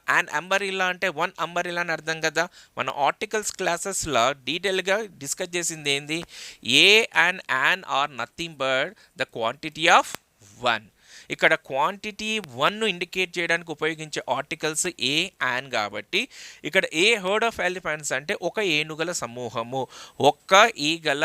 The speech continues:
గుంపు. ఇంకేంటి? ఒక a bunch of, a bunch of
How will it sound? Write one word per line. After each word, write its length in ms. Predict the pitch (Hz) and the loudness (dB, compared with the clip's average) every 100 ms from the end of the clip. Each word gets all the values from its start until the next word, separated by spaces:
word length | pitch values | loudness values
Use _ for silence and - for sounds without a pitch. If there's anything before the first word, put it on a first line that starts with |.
| 196 139 | -2 -2
గుంపు. 480 | 120 113 110 131 135 120 - - 143 | -10 -10 -12 -4 -2 -2 -8 -20 -10
ఇంకేంటి? 480 | - 151 160 147 147 - - _ - 160 | -2 0 -2 -8 -10 -16 -20 _ -6 -6
ఒక 60 | - - 147 | -6 0 0
a 40 | 190 131 | 2 -2
bunch 260 | 120 127 - 156 | -4 -2 0 0
of, 80 | 262 - - - - _ _ _ _ _ _ _ _ - - | 0 -8 -14 -18 -20 _ _ _ _ _ _ _ _ -12 -4
a 20 | 123 120 | -2 2
bunch 280 | 117 117 151 | 0 2 2
of 100 | 156 | 2